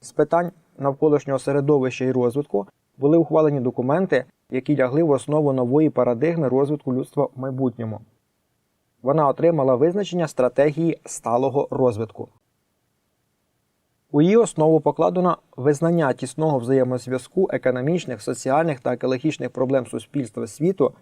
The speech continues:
і окремих країн і розуміння того, що забезпечення розвитку світосистеми можливе тільки на системній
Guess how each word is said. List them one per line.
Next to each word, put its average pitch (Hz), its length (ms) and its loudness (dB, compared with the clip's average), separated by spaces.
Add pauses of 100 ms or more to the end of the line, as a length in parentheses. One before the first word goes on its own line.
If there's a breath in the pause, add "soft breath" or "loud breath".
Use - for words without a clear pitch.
(120 soft breath)
і 127 100 -2
окремих 131 420 0
країн 143 420 -2 (240 soft breath)
і 139 80 -2
розуміння 139 420 0
того, 135 340 -2
що 151 120 -8
забезпечення 131 680 -2
розвитку 127 400 0
світосистеми 131 680 -2
можливе 131 440 0
тільки 131 320 -4
на 123 200 -4
системній 143 680 -2